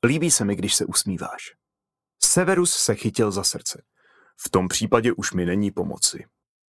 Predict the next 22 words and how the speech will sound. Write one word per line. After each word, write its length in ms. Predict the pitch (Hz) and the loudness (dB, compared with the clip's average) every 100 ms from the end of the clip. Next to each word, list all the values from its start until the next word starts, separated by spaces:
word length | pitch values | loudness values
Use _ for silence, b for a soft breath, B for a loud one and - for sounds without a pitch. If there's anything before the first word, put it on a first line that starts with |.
| _ _ _ | _ _ _
Už 180 | 113 107 | 0 0
si 140 | - | 0
mě 140 | 107 104 | 0 2
naprosto 480 | 104 - 110 - - | 2 2 2 2 0
zkazil 560 | - 107 101 120 131 B B B | 2 2 4 2 2 B B B
a 80 | 107 | 2
já 220 | 107 131 | 4 2
teď 180 | 139 127 | 2 2
zemřu 360 | 104 107 104 101 | 4 2 2 0
v 60 | |
dobré 300 | 90 82 80 | 0 0 -2
náladě.“ 520 | 76 76 - - - - _ _ _ _ _ _ _ _ _ _ | -4 -8 -8 -12 -20 -20 _ _ _ _ _ _ _ _ _ _
Zamračil 500 | 101 107 101 - - | -2 0 -2 -4 -2
se. 200 | - - - _ _ _ _ _ _ | -2 -4 -12 _ _ _ _ _ _
„Za 240 | 92 95 - | -2 -2 -2
to 100 | 92 | -4
mi 160 | 92 85 | -2 -2
zaplatíš.“ 920 | 76 - 58 - - - - - - _ _ _ _ _ _ _ _ | -4 -6 -10 -10 -12 -16 -14 -14 -16 _ _ _ _ _ _ _ _
Zavrčel 500 | 95 107 123 - 131 | 0 0 0 0 0
nebezpečně. 680 | 131 101 - - - - 80 _ _ _ _ _ _ - | 0 0 -4 -4 -8 -10 -14 _ _ _ _ _ _ -2
„Moc 380 | 135 196 220 - | 2 2 2 2
rád,“ 280 | 107 - | 2 0